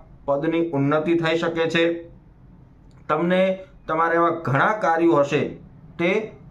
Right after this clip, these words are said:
પૂર્ણ થવાના સંપૂર્ણ યોગ આ ટૂંક સમયમાં તમને મળી શકે છે, પણ સાવધાની રાખવી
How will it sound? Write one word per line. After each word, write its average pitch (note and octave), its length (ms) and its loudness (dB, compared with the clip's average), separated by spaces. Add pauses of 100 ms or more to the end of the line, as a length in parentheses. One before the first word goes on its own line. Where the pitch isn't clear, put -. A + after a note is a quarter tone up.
પૂર્ણ A#3 400 -2
થવાના F#3 500 2
સંપૂર્ણ F#3+ 680 0
યોગ F3 220 2 (260)
આ E3 160 0
ટૂંક G#3+ 320 -2
સમયમાં E3 640 0 (300)
તમને D#3 340 0 (560)
મળી C#3+ 360 0
શકે G#2+ 220 -4
છે, G2+ 120 -8 (380)
પણ F#3+ 320 0
સાવધાની D#3 680 0
રાખવી E3 480 0